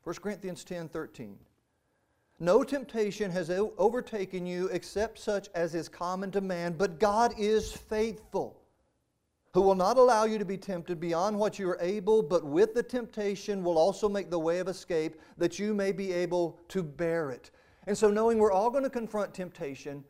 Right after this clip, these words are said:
what is the assurance that we are given? You're not being met with anything that you cannot handle.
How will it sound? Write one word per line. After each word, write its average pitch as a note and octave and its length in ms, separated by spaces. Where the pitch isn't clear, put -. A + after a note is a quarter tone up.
what A3+ 240
is A3+ 160
the G#3+ 160
assurance B3+ 800
that G3 180
we F#3 160
are F3 180
given? C#3+ 480
You're A3 160
not B3 300
being A3 240
met G#3 180
with F#3+ 220
anything A#3 800
that G3+ 180
you G#3 80
cannot G#3+ 460
handle. B3+ 560